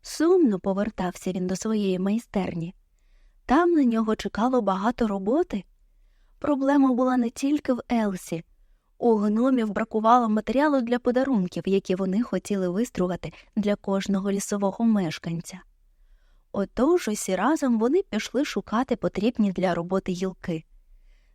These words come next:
Та снігу було багато, і вони майже нічого не знайшли. На щастя, прилетів пугач Карл. Він помітив цілу купу товстих гілок. «А чи не мають ці гілочки господаря?»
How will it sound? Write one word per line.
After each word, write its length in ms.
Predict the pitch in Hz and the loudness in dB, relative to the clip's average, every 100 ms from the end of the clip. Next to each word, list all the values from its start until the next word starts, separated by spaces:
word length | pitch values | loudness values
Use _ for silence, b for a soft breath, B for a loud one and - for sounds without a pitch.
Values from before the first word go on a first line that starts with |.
| _ | _
Та 140 | 233 | -2
снігу 460 | - 254 262 220 190 | 2 4 6 4 2
було 320 | 202 220 247 | 0 0 2
багато, 600 | 196 196 196 233 - 208 _ _ _ | 0 2 2 2 0 -8 _ _ _
і 120 | 277 | 0
вони 240 | 254 254 | 2 4
майже 340 | 240 240 226 226 | 4 2 2 2
нічого 520 | 226 - 302 320 302 | 2 2 0 2 2
не 180 | 247 240 | 2 2
знайшли. 600 | 233 220 208 196 190 190 _ _ _ _ - _ _ - | 2 0 0 -6 -6 -8 _ _ _ _ -20 _ _ -2
На 160 | 190 | 0
щастя, 580 | 196 - 302 349 - 196 | 0 0 4 2 0 -6
прилетів 540 | - 214 220 240 339 - | -2 0 0 0 -2 0
пугач 460 | 285 277 269 - | 0 2 0 -2
Карл. 420 | - 202 175 175 185 _ _ _ _ 233 | -4 -4 -4 -8 -12 _ _ _ _ 0
Він 180 | 247 | 2
помітив 460 | 240 240 240 262 233 | 4 4 4 0 -4
цілу 340 | - 302 339 262 | -2 0 2 0
купу 380 | - 359 - 202 | 2 0 2 -2
товстих 440 | 208 - - 254 | -6 -10 0 0
гілок. 520 | 233 240 196 165 - _ - _ _ _ _ _ _ | 2 0 0 -4 -10 _ -20 _ _ _ _ _ _
«А 120 | 214 | -4
чи 240 | - - | -2 0
не 160 | 226 226 | 2 4
мають 380 | 269 370 302 - | 2 4 2 0
ці 160 | - | 0
гілочки 520 | 277 254 254 254 - | 2 4 2 0 0
господаря?» 840 | 294 320 - - 247 277 190 170 | 0 0 -6 -4 0 0 0 -4